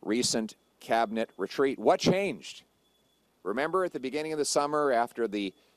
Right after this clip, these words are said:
people of Saint Paul's voted against Justin Trudeau's proposed sixty-one cent a litre carbon tax, voted against him doubling housing costs and driving two million people to the food bank, voted against the crime and chaos he has caused.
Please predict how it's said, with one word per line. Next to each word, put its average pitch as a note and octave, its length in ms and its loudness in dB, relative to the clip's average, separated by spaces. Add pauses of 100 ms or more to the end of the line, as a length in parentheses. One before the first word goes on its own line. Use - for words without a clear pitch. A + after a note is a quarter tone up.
(240)
people D3+ 340 2
of C3 100 2
Saint C3+ 400 -2
Paul's A#2+ 600 4
voted A#2 360 2
against A2 480 -2
Justin A2+ 380 -2
Trudeau's A2 580 2
proposed A2 540 -2
sixty-one A2 580 -4
cent A2 300 -4 (160)
a G#2 60 -2
litre A2 260 0
carbon G#2 420 0
tax, G2 460 -2
voted A#2 300 0
against A#2+ 320 -2
him A#2 100 -2
doubling A#2 460 -2
housing A2 460 -2
costs G#2 540 0 (680)
and G#2 180 -6
driving A2+ 480 0
two B2 180 -4
million A2 340 -2
people G#2 500 -2 (260)
to A#2+ 80 -6
the G#2 80 0
food G2+ 300 -4
bank, G2+ 260 -4
voted B2 260 0
against A#2 380 -6
the A2 80 -8
crime A2+ 380 -4
and G#2 100 -8
chaos A2 480 0
he G#2+ 160 -6
has F#2+ 160 -4
caused. A2 580 0